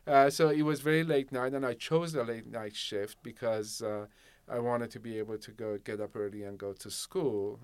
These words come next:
and then, and then be able to come back to it. I also, you know, uh, was fortunate to, uh, at the same time, uh, find, uh, because of my passion for the library and the books and, you know, the, the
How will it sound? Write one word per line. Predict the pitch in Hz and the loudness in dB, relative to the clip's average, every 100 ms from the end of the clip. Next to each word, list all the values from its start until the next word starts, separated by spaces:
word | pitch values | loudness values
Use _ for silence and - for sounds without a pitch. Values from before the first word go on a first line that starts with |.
| - | -12
and | 117 104 | -12 -10
then, | 107 104 101 _ | -10 -10 -16 _
and | 120 104 | -12 -10
then | 110 104 98 113 _ | -8 -8 -10 -18 _
be | 110 | -8
able | 104 104 | -6 -8
to | 98 | -12
come | - 110 104 | -16 -14 -12
back | 107 113 - | -12 -12 -14
to | 98 | -14
it. | - _ _ _ - - _ _ | -14 _ _ _ -20 -20 _ _
I | 147 | 4
also, | 151 202 233 180 151 139 | 4 4 2 0 0 0
you | 156 | -4
know, | 147 131 127 - | -4 -4 -6 -6
uh, | 127 123 117 | -6 -6 -6
was | 127 | -8
fortunate | - 160 160 156 113 110 | -6 -6 -4 -6 -10 -10
to, | - 117 110 107 | -10 -10 -6 -6
uh, | 104 104 - _ _ _ | -6 -8 -14 _ _ _
at | 120 120 | -8 -4
the | 120 | -4
same | - 135 139 135 | -2 0 0 -4
time, | - 147 123 107 107 101 - | -6 -6 -4 -6 -8 -12 -10
uh, | 117 110 104 104 | -8 -8 -8 -12
find, | - - 117 117 117 117 117 | -18 -6 -4 -2 -4 -6 -8
uh, | 110 | -8
because | 120 - 135 | -8 -4 -4
of | 131 | -4
my | 120 113 | -6 -6
passion | - 117 113 117 | -6 -6 -6 -10
for | 110 117 | -8 -6
the | 110 | -4
library | 98 107 107 104 110 107 110 | -2 -4 -4 -4 -4 -4 -4
and | 107 104 | -6 -4
the | 104 | -6
books | 113 107 104 117 | -2 -4 -4 -8
and, | 107 107 | -8 -8
you | 107 | -8
know, | 101 | -6
the, | 101 107 101 | -2 -4 -4
the | 110 107 | -4 -4